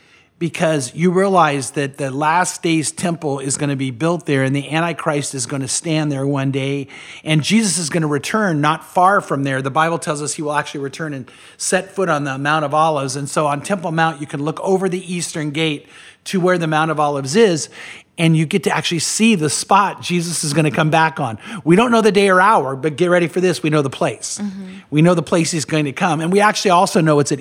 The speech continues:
Speaker 1: evening time. In the book of Zechariah, it tells us he will come in the evening. So we don't know the day or hour, but we do know the time of day, and we know the place.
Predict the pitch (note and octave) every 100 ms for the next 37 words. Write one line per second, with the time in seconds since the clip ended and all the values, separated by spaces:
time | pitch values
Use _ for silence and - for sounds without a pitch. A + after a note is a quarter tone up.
0 | - G3+ G3 D#3 D3 C#3 C3 G#2+ - -
1 | E3 E3 E3 F#3 F3+ C#3+ E3+ E3 D#3 D#3
2 | D3+ C#3 D#3+ D3 C#3+ D#3+ C3+ - D3+ C3+
3 | C3+ D#3 E3+ C3+ A#2+ - - - - F3
4 | F3 G3+ G#3 G3 D#3 E3+ E3+ D3 D3 F3+
5 | F3+ C#3 B2+ B2+ C#3+ C#3+ B2+ G3 F3 D3
6 | C3+ C#3 C3+ D#3 - G3 A3+ G#3 C#3+ C3+
7 | B2+ C3 C3 D3 C#3+ C3+ - E3+ C3 -